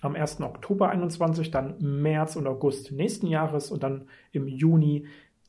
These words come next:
dreiundzwanzig und Juni vierundzwanzig wird es dann nochmal weitere solche Ausschreibungen geben,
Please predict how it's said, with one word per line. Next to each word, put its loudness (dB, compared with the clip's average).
dreiundzwanzig 0
und -6
Juni -2
vierundzwanzig -2
wird -6
es -10
dann -8
nochmal -10
weitere -2
solche -6
Ausschreibungen -2
geben, -2